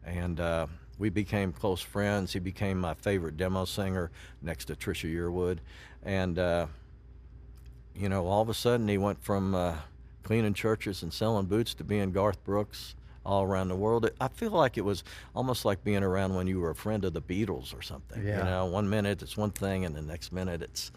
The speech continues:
Speaker 1: just a totally different thing.
Speaker 2: Yeah.
Speaker 1: And the cool thing about Garth is, and this doesn't seem like it happens much in the music business anymore, we're still friends, we still write, you know, we still hang out, and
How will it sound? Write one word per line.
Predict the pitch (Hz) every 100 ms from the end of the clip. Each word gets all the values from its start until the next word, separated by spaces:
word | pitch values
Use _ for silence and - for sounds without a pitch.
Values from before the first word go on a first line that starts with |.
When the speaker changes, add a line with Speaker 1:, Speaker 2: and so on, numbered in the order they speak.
| - - -
Speaker 1:
just | 185 -
a | 71
totally | - 95 92 90
different | 87 85 82
thing. | - 95 80 71 73 -
Speaker 2:
Yeah. | 104 104 101 95 - - -
Speaker 1:
And | 107 104
the |
cool | - 160
thing | 139 135 123
about | 107 98 90
Garth | 107 113 110
is, | 98 95 85
and | 98
this | 110 117
doesn't | 110 95 85 - -
seem | - 107
like | 101 92
it | 87
happens | 87 101 95 85
much | 90 95 -
in | 87
the |
music | 85 92 87 85
business | 98 92 90 -
anymore, | 90 90 90 92 90 - - - -
we're | 98
still | - 113
friends, | 101 - 101 101 95
we | 90 85
still | - 98
write, | 98 95 98 95 98 - - - -
you | 92
know, | 90 87
we | 90
still | 87 - 98
hang | 90 95 90
out, | 90 87 90 -
and | 95 85